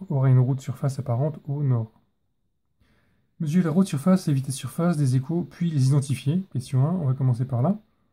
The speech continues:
Et on rajoutera en plus tous les C P A et T C P A. Ensuite,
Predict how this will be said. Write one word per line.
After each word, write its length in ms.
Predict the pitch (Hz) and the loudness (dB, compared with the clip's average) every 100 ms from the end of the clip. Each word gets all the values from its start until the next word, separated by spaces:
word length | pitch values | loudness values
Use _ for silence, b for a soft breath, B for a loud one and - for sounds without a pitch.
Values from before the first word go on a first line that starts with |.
| _ _ - | _ _ -6
Et 40 | |
on 80 | 147 | -4
rajoutera 360 | 127 123 - 139 | -2 -2 -2 -2
en 60 | |
plus 300 | 131 180 180 | -2 -2 -4
tous 140 | - 151 | -4 -4
les 100 | 151 | -4
C 240 | - 139 | -4 -6
P 160 | 131 135 | 0 0
A 200 | 151 190 143 | 0 -4 -6
et 220 | 147 147 _ | -6 -8 _
T 100 | 147 | -10
C 140 | 127 131 | -8 -6
P 140 | 123 | -6
A. 120 | 113 - _ - | -6 -10 _ -8
Ensuite, 400 | 143 - 139 - | -8 -6 -10 -14